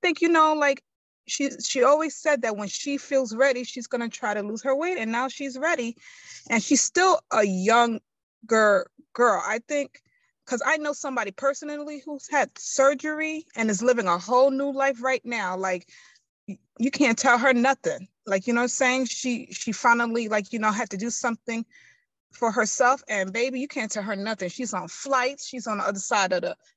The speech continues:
like, the planet. She's having a ball time of her life. So,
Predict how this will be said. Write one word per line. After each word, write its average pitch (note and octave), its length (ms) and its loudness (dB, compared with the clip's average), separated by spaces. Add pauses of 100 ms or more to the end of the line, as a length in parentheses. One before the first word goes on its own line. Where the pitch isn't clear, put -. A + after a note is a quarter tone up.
(240)
like, F#3 240 2 (440)
the - 120 -6
planet. C#4 600 -2
She's C#4 240 -8
having G#3+ 260 -4
a F3+ 60 0
ball A3 480 0 (600)
time C4+ 180 0
of G#3+ 80 -6
her C#4+ 120 -2
life. - 460 -6 (320)
So, A3+ 360 -2